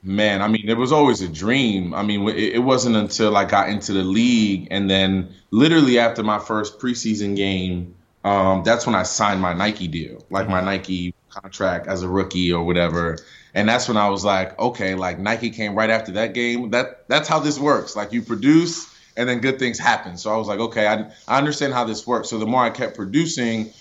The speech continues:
Speaker 1: the more things kept happening. And then the more I kept embedding myself in other things. So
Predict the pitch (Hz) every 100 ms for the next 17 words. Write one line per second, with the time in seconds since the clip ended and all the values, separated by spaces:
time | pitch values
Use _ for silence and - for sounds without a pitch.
0 | - - 135 143 143 143 135 131 110 -
1 | 160 160 123 117 113 113 143 151 143 160
2 | 156 143 143 135 - 123 113 123 139 123
3 | 113 120 104 107 101 90 - 131 82 -
4 | - 113 104 -